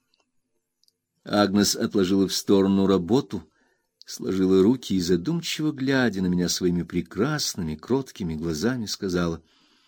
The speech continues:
«Мне кажется, он собирается стать папиным компаньоном». «Что такое? Урия? Этот гнусный подлиза пролезает на такое место!» — с негодованием вскричал я.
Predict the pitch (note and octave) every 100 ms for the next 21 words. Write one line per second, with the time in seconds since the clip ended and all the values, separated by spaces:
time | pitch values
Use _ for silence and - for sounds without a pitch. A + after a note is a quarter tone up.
0 | _ _ _ - G#2+ G#2 G#2+ - C3+ E3+
1 | D#3+ - - - G2 - _ _ _ _
2 | _ _ _ - A2+ G#2+ A2 G#2+ B2+ B2
3 | B2 - B2+ B2+ C3 B2+ C3 C3 - B2
4 | B2 B2+ B2 D3+ C3 F2+ - _ _ _
5 | _ _ _ _ _ _ _ - - _
6 | - B2 F3 - - D#2+ - - G#2 F#3+
7 | G3+ F#3+ G#2 - _ _ _ _ _ _
8 | _ - E3+ B3 C4 B3+ G#3+ F3 A#2+ -
9 | _ _ _ _ _ _ _ - A#2 E3+
10 | C3 D#3+ G#3 C4+ C4+ - G#3+ G3+ F3+ F3+
11 | D#3+ C#3+ G#3+ C4+ F#3+ F#3 E3+ E3 D#3 A#3
12 | G#3+ E3+ - A3 A3+ E3+ C#3+ F#3+ C#4+ B3+
13 | - - A#3+ G3+ - - - - E3+ D#3
14 | D#3+ E3 D#3 D#3 - - - C3+ C3